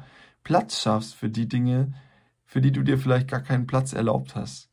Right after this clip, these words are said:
Ja, für, dass du Dinge beseitigst und rausschmeißt aus deinem Herzen, die da eigentlich gar keinen Platz haben und die dich schon lange fertig machen und runterziehen.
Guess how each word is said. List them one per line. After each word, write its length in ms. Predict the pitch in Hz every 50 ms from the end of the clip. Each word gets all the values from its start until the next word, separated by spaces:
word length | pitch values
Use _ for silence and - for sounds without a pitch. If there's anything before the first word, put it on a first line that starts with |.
| _ _ _ _ _ _ -
Ja, 180 | - 123 135
für, 200 | 135 - 131 127
dass 480 | - - - - - - - 131 131 -
du 120 | - 127
Dinge 380 | 117 - 139 147 175 175 165 -
beseitigst 840 | - - - - 113 110 117 120 127 143 147 - 120 101 - - -
und 120 | 113 113
rausschmeißt 960 | 110 117 120 135 151 139 - - 147 135 139 147 160 165 160 - - - -
aus 160 | 131 131 -
deinem 260 | - 120 120 113 113
Herzen, 680 | 147 151 - 123 127 131 - - 147 147 151 - - _ _ _ - - - - _ _
die 80 | 135 131
da 120 | 135 123
eigentlich 240 | 117 131 131 131 135
gar 140 | 131 123 127
keinen 260 | - 127 120 120 120
Platz 320 | - 143 135 135 - -
haben 320 | - 101 104 123 - 123 -
und 160 | 127 110 -
die 80 | 117
dich 140 | 113 110 110
schon 160 | - 113 110
lange 240 | 113 117 127 131 123
fertig 420 | - - 127 123 127 127 127 - -
machen 260 | 110 107 - 110 113
und 100 | 110 107
runterziehen. 720 | 110 110 110 - - 101 - - - - - 131 135 135